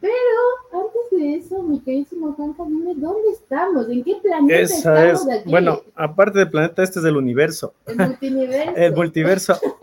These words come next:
Speaker 2: El universo Mirabal. Señores, estamos en Mirabal Radio. Eh, bueno, tenemos grandes sorpresas del día de mañana. Vamos a estar en redes sociales y quiero que todos se conecten porque vamos a darle un pre-, bueno, un premio a todo el trabajo que hemos hecho.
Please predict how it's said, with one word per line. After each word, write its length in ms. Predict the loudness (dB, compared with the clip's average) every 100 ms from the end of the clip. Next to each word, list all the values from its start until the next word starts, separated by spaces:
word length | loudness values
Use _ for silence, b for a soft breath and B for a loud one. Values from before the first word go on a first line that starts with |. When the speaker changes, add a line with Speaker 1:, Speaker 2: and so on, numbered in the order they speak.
| -6 -4
Speaker 2:
El 100 | -2
universo 440 | -2 -2 -2 -2
Mirabal. 560 | -2 -2 0 2 2 2
Señores, 500 | -4 -2 0 0 -2
estamos 540 | -4 -6 -4 -6 -6
en 220 | -10 -8 -2
Mirabal 560 | 2 2 2 -2 -2
Radio. 580 | -2 0 0 0 -4 -4 _ _ _ _ _
Eh, 460 | -6 -4 -4 -8 -8
bueno, 260 | -10 -10 -12
tenemos 380 | -14 -12 -10 -10
grandes 320 | -10 -10 -10
sorpresas 440 | -12 -12 -12 -10
del 120 | -12 -6
día 140 | -6
de 100 | -6
mañana. 640 | -8 -12 -12 -8 -8 -10 _ _ _
Vamos 240 | -18 -18
a 40 | -18
estar 260 | -16 -16
en 100 | -16
redes 220 | -16 -16
sociales 640 | -16 -18 -10 -8 -8 -10 _ _ -18
y 140 | -18
quiero 380 | -14 -8 -8 -8
que 100 | -12
todos 400 | _ -2 -2 -2
se 140 | -8
conecten 420 | -12 -12 -10 -10 -12
porque 260 | -14 -12
vamos 180 | -12 -10
a 40 |
darle 320 | -10 -8 -10 -12 b b b b
un 180 | -4 -4
pre-, 220 | -2 -2
bueno, 320 | -2 -2 -4
un 180 | -6 -8
premio 320 | -4 -2 -2
a 80 | -4
todo 160 | -6 -8
el 120 | -8
trabajo 280 | -6 -6 -6
que 80 | -14
hemos 180 | -12 -10
hecho. 300 | -12 -16